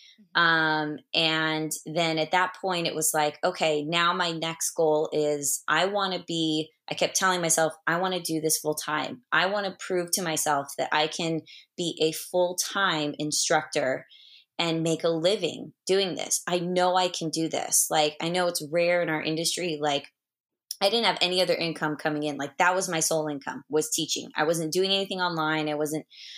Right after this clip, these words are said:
Speaker 2: you know, I wasn't an ambassador for anything. It was just me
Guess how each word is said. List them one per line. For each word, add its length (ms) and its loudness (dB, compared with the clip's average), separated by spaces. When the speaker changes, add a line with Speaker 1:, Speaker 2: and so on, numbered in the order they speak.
Speaker 2:
you 120 -6
know, 140 2
I 140 4
wasn't 260 0
an 100 0
ambassador 760 2
for 140 -6
anything. 500 -2
It 80 -6
was 300 -4
just 460 2
me 560 0